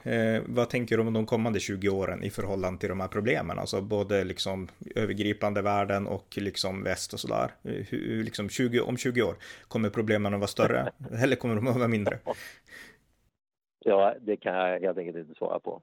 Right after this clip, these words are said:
Speaker 2: Det, det, det, jag, jag passar den frågan. <laughs> Jag har ingen aning. Jag
Speaker 1: Nej.
Speaker 2: tror att, att den, den, den, den, den, den viktiga läxan är väl kanske att förstå att det här är, eh, i väldigt hög utsträckning en, ett, en ideologisk kamp om idéer.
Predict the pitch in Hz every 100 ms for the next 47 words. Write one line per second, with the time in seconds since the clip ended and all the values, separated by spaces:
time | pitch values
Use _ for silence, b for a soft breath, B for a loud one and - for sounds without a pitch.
0 | - - 87 87 87 90 90 87 90 92
1 | 95 90 - 95 - 95 87 82 87 85
2 | - - 113 - 131 - 95 85 82 78
3 | 85 - b - 113 101 98 90 _ b
4 | b b b - 101 - 110 101 113 104
5 | 107 - 104 117 98 101 98 98 101 98
6 | 98 92 - 101 95 - 95 92 104 92
7 | 98 - 95 - 98 92 - 92 90 90
8 | 87 - - - - 98 95 - - -
9 | - _ _ _ _ - 127 117 104 95
10 | 104 95 95 95 - 98 113 101 - 98
11 | - 90 - 92 95 87 92 95 95 90
12 | 104 92 95 92 92 90 92